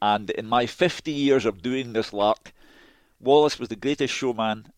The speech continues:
I have ever come across, sadly no longer with us. The Hearts manager was Alec MacDonald,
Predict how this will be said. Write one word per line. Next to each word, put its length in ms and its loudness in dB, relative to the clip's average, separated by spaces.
I 380 2
have 160 -10
ever 160 0
come 180 -6
across, 380 -4
sadly 320 2
no 120 -2
longer 320 0
with 220 -6
us. 140 -14
The 80 -8
Hearts 280 2
manager 340 -2
was 140 -2
Alec 260 2
MacDonald, 540 -4